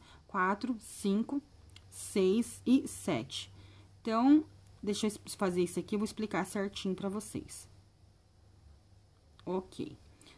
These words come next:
Então, vamos lá. Ó, a gente, então, iniciou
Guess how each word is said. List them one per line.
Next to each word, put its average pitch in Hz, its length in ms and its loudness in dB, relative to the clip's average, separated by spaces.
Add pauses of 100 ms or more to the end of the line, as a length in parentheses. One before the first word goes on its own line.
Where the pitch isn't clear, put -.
Então, 180 220 -4
vamos 190 260 0
lá. - 140 -4 (680)
Ó, 131 240 2 (760)
a 214 120 4
gente, 277 380 8
então, 220 260 6
iniciou 185 640 2